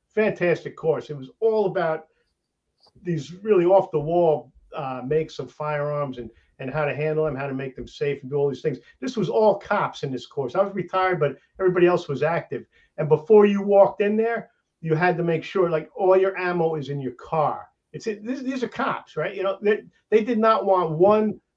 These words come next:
live round in that building. So you had to show them, "Hey, here's my gun. It's in slide lock. Uh, yeah, they, I don't have, you wanna check my pockets," whatever it is, because you don't take that chance,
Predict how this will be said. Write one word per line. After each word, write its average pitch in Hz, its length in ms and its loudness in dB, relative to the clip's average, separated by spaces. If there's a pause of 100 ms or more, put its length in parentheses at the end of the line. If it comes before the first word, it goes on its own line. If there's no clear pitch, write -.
live 175 480 0
round 156 480 -4 (180)
in 185 200 2
that 135 400 -4
building. 151 420 0 (240)
So - 180 4
you 214 300 4
had 208 240 2
to 180 60 0
show 214 360 6
them, 135 200 4
"Hey, 160 180 2
here's 180 180 2
my 175 160 0
gun. 185 340 0 (140)
It's - 180 -6
in 131 80 -6
slide 170 480 -2
lock. 165 340 -2 (280)
Uh, - 60 -6
yeah, 170 180 0
they, 143 180 -4
I 156 140 -2
don't 170 320 0
have, 160 160 -4
you 151 80 0
wanna 156 180 0
check - 240 -6
my 151 80 -2
pockets," 165 540 -2
whatever 160 340 4
it 175 60 4
is, 156 300 0 (720)
because 170 600 2 (400)
you 180 140 -4
don't 208 360 4
take 175 220 -2
that 127 180 -4
chance, - 540 -10